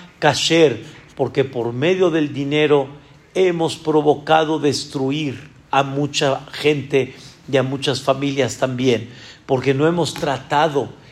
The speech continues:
el concepto económico de forma adecuada. Guardemos, Moray Berabotay, el concepto del Gezel, de hacerlo en una forma correcta,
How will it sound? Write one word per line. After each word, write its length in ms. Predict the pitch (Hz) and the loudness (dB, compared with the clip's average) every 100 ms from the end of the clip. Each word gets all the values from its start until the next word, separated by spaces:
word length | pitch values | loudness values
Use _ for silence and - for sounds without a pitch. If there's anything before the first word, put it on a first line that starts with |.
| - | -10
el 220 | 139 127 | -6 -6
concepto 560 | 127 123 - 156 - 147 | -6 -6 0 -2 2 0
económico 600 | 131 131 143 151 139 135 | 2 2 2 2 2 2
de 120 | 123 | 2
forma 560 | 113 139 147 147 170 - - - | 0 2 4 4 2 0 -16 -6
adecuada. 880 | 139 135 139 135 135 143 127 107 - - - - | 0 4 2 2 4 4 4 -4 -8 -20 -18 -4
Guardemos, 920 | 135 139 131 196 202 151 104 - - - | 0 0 4 4 4 0 -4 -12 -18 -14
Moray 280 | 123 131 170 | -4 2 2
Berabotay, 720 | 151 143 131 127 139 131 117 - - - - - | 2 2 0 0 2 2 0 -12 -20 -20 -16 -6
el 180 | 135 123 | -6 -4
concepto 840 | 131 123 - 175 185 - 143 104 - - | -4 -2 2 2 0 0 -2 -2 -6 -8
del 260 | 123 117 | -4 -2
Gezel, 640 | 110 160 147 180 175 123 - - - - - - | 2 2 4 0 0 -2 -8 -20 -20 -20 -20 -10
de 420 | 123 131 117 - - - | 2 2 2 -6 -16 -8
hacerlo 640 | 127 - - 190 170 147 147 | -6 -2 2 2 2 0 0
en 140 | 139 | 0
una 160 | 170 147 | 0 -2
forma 500 | - 170 165 151 - | 0 0 2 0 -2
correcta, 680 | 135 123 160 151 - 165 | -4 0 0 0 0 0